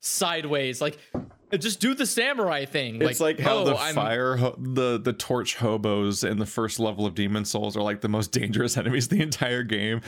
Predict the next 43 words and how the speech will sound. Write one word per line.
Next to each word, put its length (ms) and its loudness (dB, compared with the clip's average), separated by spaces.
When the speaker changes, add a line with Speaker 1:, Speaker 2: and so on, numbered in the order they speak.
Speaker 2:
'cause 160 -4
you 40 2
have 60 0
to 80 -2
fight 260 -2
them 120 -4
on 80 0
a 60 0
<laughs> 120 0
staircase. 840 0
Speaker 1:
Yeah. 600 0
Speaker 2:
And, 100 2
like, 140 2
Speaker 1:
And, 80 -6
Speaker 2:
both 140 4
Speaker 1:
like, 100 2
Speaker 2:
of, 60 2
Speaker 1:
there's 200 2
Speaker 2:
bo-, 20 0
go-, 140 2
Speaker 1:
one 80 -2
Speaker 2:
both 180 -2
going 180 0
up 300 -2
or 200 2
down 280 0
the 80 0
staircase 680 0
is 160 2
so 540 2
dangerous 720 0
<laughs> 20 -8
compared 440 -2
to 100 -2
just 320 -2
being 180 0
able 240 -2
to 80 -4
fight 260 -2
anyone 340 -2
on 100 -2
flat 300 -4
ground. 460 -4